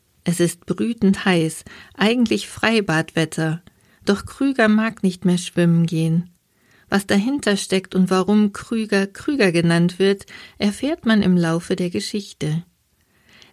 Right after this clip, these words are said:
Der öde, langweilige Tag nimmt eine rasante Wendung, als Krüger und Viktor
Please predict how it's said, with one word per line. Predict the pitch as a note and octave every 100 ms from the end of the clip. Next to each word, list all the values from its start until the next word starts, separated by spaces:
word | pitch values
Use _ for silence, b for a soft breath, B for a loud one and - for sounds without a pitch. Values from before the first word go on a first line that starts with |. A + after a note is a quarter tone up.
| -
Der | G#3+ -
öde, | C4 C#4 A#3+
langweilige | F#3+ G3 G3 F#3 F3 F3 F3
Tag | - F#3+ F3+ F3+
nimmt | F3+ F3+ F3
eine | E3+ E3+ E3+
rasante | E3 F3+ G3 G3+ F3
Wendung, | F3 F#3 F3+ F3 F3
als | - F3+ -
Krüger | - C#4 C4 G3 F#3+ - - -
und | F3+ F3+
Viktor | B3 - - F3 F3+